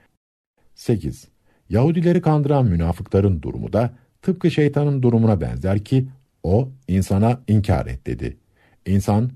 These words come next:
inkar edince de, "Ben senden uzağım, ben alemlerin Rabbi olan Allah'tan korkarım." dedi. Dokuz. Servetlerini saçıp savuranlar şeytanın kardeşleri olmuştur. Şeytansa Rabbine karşı çok nankör bir yaratıktır.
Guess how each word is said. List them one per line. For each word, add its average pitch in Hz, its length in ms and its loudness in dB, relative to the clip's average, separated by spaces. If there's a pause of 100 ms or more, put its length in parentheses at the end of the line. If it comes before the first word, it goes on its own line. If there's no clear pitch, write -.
(100)
inkar 98 400 2
edince 87 420 0
de, 120 180 0 (280)
"Ben 143 140 0
senden 107 440 0
uzağım, 90 500 0 (180)
ben 127 240 0
alemlerin 127 600 0
Rabbi 135 240 0
olan 131 320 2
Allah'tan 113 540 0
korkarım." 62 480 -8 (280)
dedi. 69 460 -4 (1300)
Dokuz. 92 420 -4 (340)
Servetlerini 170 720 0
saçıp - 360 -2
savuranlar 69 720 -4 (200)
şeytanın 147 500 0
kardeşleri 101 540 0
olmuştur. - 500 -10 (460)
Şeytansa 82 720 -4 (200)
Rabbine 120 440 0
karşı 131 400 -2
çok 170 240 -2
nankör 123 420 2
bir 62 140 -8
yaratıktır. 60 760 -10